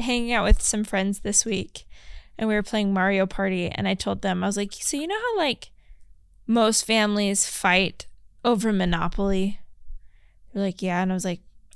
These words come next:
"My family's version of Monopoly is Mario Party."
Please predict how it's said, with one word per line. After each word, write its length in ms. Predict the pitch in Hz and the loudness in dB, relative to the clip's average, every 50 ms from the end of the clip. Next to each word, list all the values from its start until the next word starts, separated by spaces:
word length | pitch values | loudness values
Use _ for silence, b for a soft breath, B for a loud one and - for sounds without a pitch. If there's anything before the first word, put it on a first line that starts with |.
| - - - | -12 -10 -8
"My 180 | 240 285 349 | -4 -4 -4
family's 560 | 381 - - - 196 185 180 190 208 220 220 214 | -4 -4 0 0 2 2 2 2 0 0 -2 -2
version 400 | - 226 226 226 208 - 220 214 | 0 0 2 2 2 0 0 -2
of 200 | 208 202 - - | -2 -2 -2 -2
Monopoly 600 | 196 180 170 165 180 185 - 202 202 208 208 202 | -2 -2 0 -2 -4 -4 -2 -2 -2 0 0 0
is 220 | 180 185 190 - | 0 -2 -2 -4
Mario 320 | - 160 151 160 160 - - | -6 -6 -6 -6 -6 -6 -6
Party." 480 | - - - - - - - - - | -6 -4 -6 -4 -4 -6 -6 -8 -8